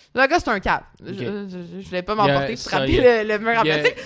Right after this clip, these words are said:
Speaker 1: mais <laughs>
Speaker 2: tu sais, si, s'il y a pas une communication, là,
Speaker 1: Exact.
Speaker 2: je pense que ça peut être confus, mais
Speaker 1: Oui.
Speaker 2: s'il y a eu des, des mots concrets ou des
Speaker 1: Ouais. Puis il y a une situation
Speaker 2: des
Speaker 1: dans laquelle,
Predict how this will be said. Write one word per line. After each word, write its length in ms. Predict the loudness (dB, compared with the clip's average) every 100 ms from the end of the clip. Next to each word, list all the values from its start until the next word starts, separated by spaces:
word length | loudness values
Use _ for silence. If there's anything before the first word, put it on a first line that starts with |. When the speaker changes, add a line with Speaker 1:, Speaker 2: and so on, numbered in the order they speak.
| -14 0
Speaker 1:
mais 240 | 4 4
<laughs> 300 | 4 0 0
Speaker 2:
tu 0 |
sais, 160 | -2 -2
si, 400 | -10 -10 -10 -10
s'il 280 | -12 -10 -6
y 80 | -4
a 60 | -4
pas 240 | -4 -4
une 100 | -6
communication, 840 | -10 -10 -6 -6 -6 -6 -6 -6
là, 260 | -10 -12 -4
Speaker 1:
Exact. 240 | 2 2
Speaker 2:
je 60 | 2
pense 220 | -2 -2
que 60 | -8
ça 160 | -12
peut 80 | -8
être 160 | -8 -10
confus, 260 | -12 -10 -8
mais 100 | -2
Speaker 1:
Oui. 80 | -2 -2
Speaker 2:
s'il 320 | -6 -10 -8
y 80 | -6
a 40 |
eu 180 | -6 -6
des, 360 | -8 -10 -10 -14 _ _ _ _ _ _ -10
des 160 | -8
mots 180 | -8 -8
concrets 460 | -8 -10 -8 -6 -6
ou 160 | -6
des 240 | -8 -8 -6
Speaker 1:
Ouais. 240 | -6 -8 _ _ _ -20 -14
Puis 100 | -2
il 20 |
y 20 | 0
a 60 |
une 80 | -2
situation 520 | -2 2 4 4 2
Speaker 2:
des 40 | 2
Speaker 1:
dans 100 | 2
laquelle, 140 | 2